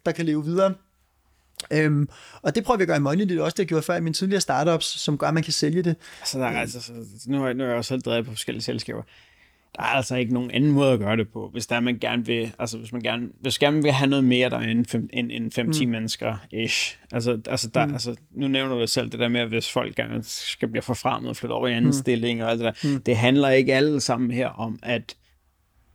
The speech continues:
Speaker 2: <laughs> om at sælge det. Det er,
Speaker 1: Mm.
Speaker 2: altså, altså, mange af de ting, øh, hvor det er, at, øh, at man gør de ting, og man
Speaker 1: Mm.
Speaker 2: laver S O P's og så videre, det handler også om at lave en sund virksomhed,
Speaker 1: Mm.
Speaker 2: der gør, at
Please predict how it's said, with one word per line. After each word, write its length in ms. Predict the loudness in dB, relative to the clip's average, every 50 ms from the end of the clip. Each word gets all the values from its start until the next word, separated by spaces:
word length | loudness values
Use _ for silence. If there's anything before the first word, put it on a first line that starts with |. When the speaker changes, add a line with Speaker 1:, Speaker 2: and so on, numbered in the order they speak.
| _ -14
Speaker 2:
<laughs> 340 | -12 -10 -10 -10 -8 -8
om 120 | -8 -6 -4 -2
at 80 | -2 0
sælge 360 | 2 4 4 6 6 4 2
det. 180 | 2 -2 -6 -2 2
Det 100 | 4 4
er, 60 | 6 4
Speaker 1:
Mm. 100 | 4 2
Speaker 2:
altså, 200 | 0 -2 -2 -6 -8 -14 -20 -20 -20 _ _ -4
altså, 180 | -2 0 2 2
mange 380 | 2 2 2 2 4 4 4 4
af 60 | 6
de 120 | 4 4 4
ting, 360 | 4 4 2 2 2 -2 -6 _ 2
øh, 340 | 2 4 4 2 2 0 -2
hvor 160 | -2 -2 0
det 100 | 2 2
er, 100 | 2 2
at, 480 | 4 2 2 0 -2 -6 _ _ -4
øh, 500 | -2 0 0 0 0 0 -2 -2 -4 -6 -10 -14 -18 -12 -10
at 120 | -6 -4
man 180 | -2 -2 -2 2
gør 200 | 4 4 4 4
de 160 | 2 -2 -6
ting, 320 | -6 -4 -6 -6 -6 -6 -2
og 120 | 0 2
man 120 | 2 2 2
Speaker 1:
Mm. 60 | 4
Speaker 2:
laver 260 | 4 6 6 4 2
S 100 | 2 0
O 40 | -4 -2 0
P's 140 | -2 -2 -2
og 60 | -4
så 100 | -8 -4
videre, 160 | -2 -2 -2 -2 -6 -14 -20 -20 -20 _ _ -6 -4
det 80 | -2 -2
handler 180 | -2 0 0 -2
også 120 | -2 -2
om 80 | -4 -2
at 40 | -2
lave 100 | -2 -2
en 60 | -4
sund 220 | -2 -2 0 2
virksomhed, 420 | 4 4 2 2 2 2 2 2 2
Speaker 1:
Mm. 100 | -2 -4 -8 _ -4
Speaker 2:
der 80 | -4
gør, 360 | 0 2 4 4 4 2 2 -2
at 220 | -2 -2 -2 -2